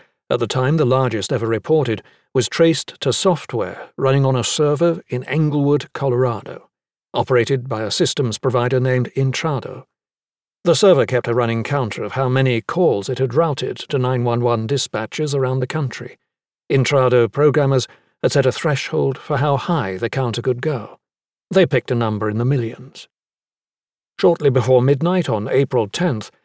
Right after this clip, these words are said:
the counter exceeded that number, resulting in chaos. Because the counter was used to generating a unique identifier for each call, new calls were rejected. And because the programmers hadn't anticipated the problem,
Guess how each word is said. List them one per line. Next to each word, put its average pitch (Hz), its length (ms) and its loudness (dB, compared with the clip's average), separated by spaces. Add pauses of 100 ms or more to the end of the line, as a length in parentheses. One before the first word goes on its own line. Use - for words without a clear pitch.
(180)
the 131 100 0
counter 143 320 2
exceeded 147 600 -2
that 113 180 -8
number, 110 460 -8 (400)
resulting 127 480 4
in 117 180 0
chaos. - 640 -6 (500)
Because 147 300 6
the 120 60 -4
counter 139 360 2
was 113 140 2
used 160 300 2
to 143 80 0
generating 131 520 2
a 120 60 0
unique 147 400 0
identifier 120 840 -2
for 147 140 0
each 110 280 -4
call, 127 380 4 (420)
new 151 200 6
calls 151 540 0 (160)
were 156 140 2
rejected. 151 600 -4 (440)
And 139 80 2
because 131 240 4
the 131 40 4
programmers 120 540 2
hadn't 117 240 -2
anticipated 127 760 -2
the 123 80 -8
problem, 123 480 -2